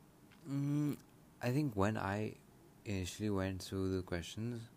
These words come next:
I'll, I'll come to the questions part and all that. But, um, it was, like, on twenty-fifth, and my exam was at three P M, three to six.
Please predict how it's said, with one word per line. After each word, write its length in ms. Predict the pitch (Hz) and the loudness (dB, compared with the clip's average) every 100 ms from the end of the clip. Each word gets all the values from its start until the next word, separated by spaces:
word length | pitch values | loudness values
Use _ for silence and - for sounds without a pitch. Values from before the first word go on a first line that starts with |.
| - - - - | -20 -20 -4 0
I'll, 200 | 113 98 | 2 2
I'll 140 | 110 | 2
come 220 | 101 101 | 2 2
to 120 | 101 | 2
the 100 | 92 | 0
questions 380 | 90 82 - 82 | 0 -6 -8 -10
part 280 | - 80 80 - | -6 -4 -4 -6
and 180 | 82 82 | -8 -6
all 140 | 80 78 | -6 -4
that. 180 | 78 - - - - - - - - - | -6 -8 -18 -20 -20 -20 -20 2 2 2
But, 360 | 95 92 87 87 - | 0 4 4 2 -2
um, 320 | 92 85 82 - - | -4 -2 -4 -8 -10
it 60 | 92 | -8
was, 160 | 85 | -4
like, 160 | 92 87 | -4 -4
on 140 | 87 | -6
twenty-fifth, 580 | 85 87 85 110 127 - - - - | -4 -2 -2 -2 -2 -4 -16 -18 -10
and 100 | 95 | -2
my 140 | 92 92 | 2 2
exam 340 | 87 85 95 | 4 2 2
was 300 | 95 101 120 - - | 0 0 -2 -6 -2
at 280 | 90 87 90 | 0 0 0
three 220 | - 92 | 2 2
P 140 | 90 | 2
M, 140 | 85 78 | -4 -4
three 180 | 101 101 | 0 2
to 60 | |
six. 380 | 92 - - - | 2 -2 -6 -10